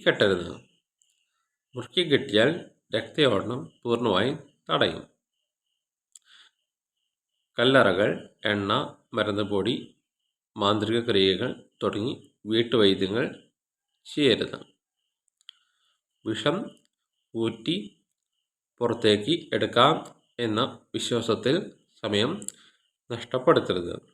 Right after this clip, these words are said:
വെള്ളിക്കെട്ടൻ കടിച്ചാൽ കാണുന്ന ലക്ഷണങ്ങളാണ്. കടിച്ച്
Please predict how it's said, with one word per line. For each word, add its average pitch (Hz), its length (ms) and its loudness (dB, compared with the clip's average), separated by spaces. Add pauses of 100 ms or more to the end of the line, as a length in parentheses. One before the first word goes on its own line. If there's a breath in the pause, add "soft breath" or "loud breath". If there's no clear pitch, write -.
(2000)
വെള്ളിക്കെട്ടൻ 139 640 2
കടിച്ചാൽ 110 420 0 (600)
കാണുന്ന 107 400 0 (960)
ലക്ഷണങ്ങളാണ്. 123 680 0 (640)
കടിച്ച് 107 400 -4